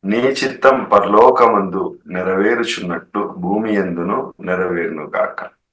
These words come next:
మా అనుదిన ఆహారం నేడు మాకు దయచేయి. మా ఎడల అపరాధములు చేసిన వారిని మేము క్షమించి ఉన్న ప్రకారం మా అపరాధములను మీరు క్షమించుము.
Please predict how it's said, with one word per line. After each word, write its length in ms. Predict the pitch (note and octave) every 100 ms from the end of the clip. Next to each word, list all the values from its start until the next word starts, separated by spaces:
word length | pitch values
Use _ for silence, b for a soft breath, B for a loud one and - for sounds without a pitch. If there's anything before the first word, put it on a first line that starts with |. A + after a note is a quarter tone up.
| _ _ _ _
మా 220 | F#2 G2 A#2+
అనుదిన 560 | C3 A2+ G#2 G2 G2
ఆహారం 640 | F#2+ F#2+ G2+ A2 B2 A#2+ G2+
నేడు 280 | F#2+ F#2+
మాకు 340 | F2+ F2 F2 E2
దయచేయి. 600 | E2 E2+ - G2 F#2+ - - _ _ _ _ _ _ F#2+
మా 280 | G2+ A2 A#2
ఎడల 260 | A#2 C3
అపరాధములు 840 | B2+ - G2+ G#2 A#2 B2+ B2+ A#2+ A#2 G#2+
చేసిన 340 | G2+ - G2+
వారిని 580 | F#2+ F#2+ F#2 F#2 G#2+ -
మేము 360 | - F#2 F#2 F2+
క్షమించి 680 | F2 - G#2 B2 B2+ G#2+ G2
ఉన్న 180 | F#2
ప్రకారం 680 | F2+ E2+ E2 D#2 E2+ - - _ _ _ _ _ _ F#2
మా 220 | F#2 G#2+
అపరాధములను 1200 | B2+ C3+ G#2 G2+ G2+ G2+ G2 F2+ F2 F2+ A2 G2+
మీరు 320 | F#2+ F#2 F2
క్షమించుము. 960 | - - F#2 F#2+ F#2+ - G2 E2+ -